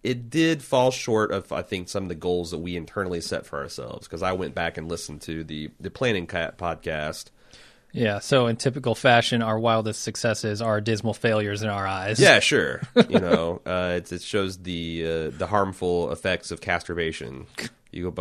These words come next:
Speaker 1: ba-, go back and get a little self-critical. But the things that I think we failed at is we didn't have any, we didn't have any listener engagement.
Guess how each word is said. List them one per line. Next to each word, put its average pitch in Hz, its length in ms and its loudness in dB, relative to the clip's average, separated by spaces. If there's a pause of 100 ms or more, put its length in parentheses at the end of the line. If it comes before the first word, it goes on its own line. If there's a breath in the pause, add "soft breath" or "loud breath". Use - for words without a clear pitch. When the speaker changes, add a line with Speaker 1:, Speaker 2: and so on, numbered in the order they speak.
(120)
Speaker 1:
ba-, 78 120 -6
go 85 120 -2
back 82 300 -2
and 82 80 -8
get 85 60 -4
a - 40 -6
little 80 140 -4
self-critical. 82 640 -6
But - 160 -8
the 127 80 -6
things 175 300 -2
that 143 140 4
I 117 120 2
think 120 260 -4
we 110 120 -2
failed 92 340 2
at 82 200 2
is 87 120 -4
we 104 80 0
didn't 104 100 2
have 104 100 4
any, 104 280 2 (360)
we 110 140 -2
didn't 135 100 6
have 135 100 4
any 127 120 4
listener 110 340 2
engagement. 85 640 -4